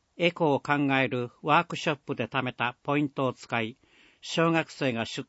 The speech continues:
店するフリーマーケットで買い物。参加した約二百三十人は楽しみながら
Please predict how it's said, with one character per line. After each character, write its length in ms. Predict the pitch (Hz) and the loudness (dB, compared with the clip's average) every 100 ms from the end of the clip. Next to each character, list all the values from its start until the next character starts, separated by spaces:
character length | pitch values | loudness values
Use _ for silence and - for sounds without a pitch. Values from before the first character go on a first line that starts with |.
| - | -2
店 160 | 135 | -2
す 160 | 131 - | -2 -4
る 220 | 117 123 _ | -6 -6 _
フ 180 | - 151 | -4 0
リ 160 | 170 | 2
ー 20 | |
マ 160 | 165 156 | 4 2
ー 40 | |
ケ 120 | 139 131 | 0 -4
ッ 20 | |
ト 140 | - 110 | -6 -6
で 240 | 110 120 _ | -6 -8 _
買 180 | - 127 | -2 0
い 20 | |
物。 320 | 123 117 104 104 _ _ _ _ - - _ | 0 -2 -4 -8 _ _ _ _ -20 -20 _
参 240 | - 151 147 | -2 0 2
加 140 | 147 | -2
し 100 | - | -4
た 300 | - 123 127 - | 0 0 -2 -4
約 500 | 143 156 - 117 - | 0 0 -2 -4 -4
二 100 | 131 | -2
百 240 | 143 165 - | 0 -2 -2
三 240 | - 156 | -2 0
十 220 | 151 156 | 0 0
人 200 | 147 123 | 2 0
は 200 | 107 98 - _ - _ _ | -2 -6 -10 _ -20 _ _
楽 240 | - 147 160 | -2 0 0
し 160 | - | 0
み 140 | 156 147 | 2 2
な 140 | 147 | 2
が 80 | 131 | 0
ら 220 | 131 131 | 0 -2